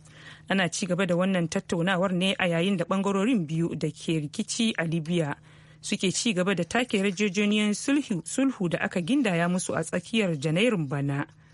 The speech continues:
Ma'aikaciyar muryar Amurka Lisa Schlein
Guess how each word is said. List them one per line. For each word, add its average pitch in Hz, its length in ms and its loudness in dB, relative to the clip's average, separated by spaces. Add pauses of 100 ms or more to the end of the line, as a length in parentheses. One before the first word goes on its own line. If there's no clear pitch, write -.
(760)
Ma'aikaciyar 262 580 0
muryar 254 460 4
Amurka 190 460 0
Lisa 233 360 0
Schlein 160 460 0